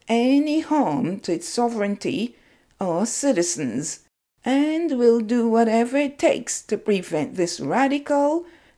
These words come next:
and anti-Semitic regime from acquiring nuclear weapons.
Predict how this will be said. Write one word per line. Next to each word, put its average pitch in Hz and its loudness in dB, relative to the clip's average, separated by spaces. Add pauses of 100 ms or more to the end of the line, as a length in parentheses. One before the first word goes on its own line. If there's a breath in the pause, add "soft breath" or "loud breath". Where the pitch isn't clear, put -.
(120)
and 196 0 (120)
anti-Semitic 269 0
regime 220 0 (400 soft breath)
from 202 -4
acquiring 165 -2
nuclear 160 -2
weapons. 139 -2